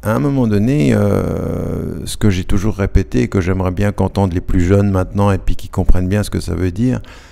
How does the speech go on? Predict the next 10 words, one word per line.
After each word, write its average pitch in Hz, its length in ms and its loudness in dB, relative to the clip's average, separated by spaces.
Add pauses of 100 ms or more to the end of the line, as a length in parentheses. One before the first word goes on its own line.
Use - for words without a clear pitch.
(240)
de 90 80 -4
dire 95 240 -4
à 90 60 -4
ceux 101 180 2
qu'on 95 240 -2
aime 95 180 0
qu'on 90 140 -4
les 90 280 -2
aime, 92 320 0 (580)
euh, 85 340 -4